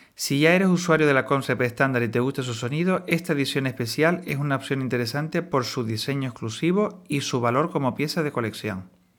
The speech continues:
¿Merece la pena comprarla? Bueno, esta es la gran pregunta. Dado que es una edición limitada, el precio es más elevado que la Concept estándar.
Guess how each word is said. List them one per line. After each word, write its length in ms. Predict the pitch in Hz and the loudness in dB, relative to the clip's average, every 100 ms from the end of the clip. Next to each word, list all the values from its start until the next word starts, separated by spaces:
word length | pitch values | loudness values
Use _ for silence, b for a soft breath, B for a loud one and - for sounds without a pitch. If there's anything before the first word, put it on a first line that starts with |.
| _ B B B B B B B B B - | _ B B B B B B B B B 0
¿Merece 340 | 151 175 202 | 2 4 4
la 140 | 185 | 4
pena 220 | 175 170 160 | 4 2 2
comprarla? 580 | 147 143 180 214 220 | 2 4 2 4 2
Bueno, 260 | 180 143 117 | 4 4 2
esta 200 | 113 151 | 2 0
es 60 | 156 | 4
la 140 | 151 | 4
gran 240 | 131 127 | 4 2
pregunta. 560 | 110 120 160 123 95 92 | 2 2 0 -2 -4 -4
Dado 440 | 101 107 143 156 156 | -2 4 6 4 2
que 160 | 151 | 0
es 100 | 151 | 0
una 160 | 156 147 | 0 0
edición 280 | 127 143 131 | 0 0 0
limitada, 640 | 131 117 160 175 190 185 | 0 2 2 4 4 2
el 160 | 135 | 0
precio 300 | 113 147 147 | 2 0 0
es 40 | 131 | 0
más 200 | 139 139 | 0 0
elevado 420 | 123 120 131 120 | 0 2 2 0
que 80 | 113 | 0
la 140 | 110 | -2
Concept 380 | 107 123 120 113 | 0 -2 -2 -2
estándar. 580 | 110 - 165 180 190 | -4 0 2 4 2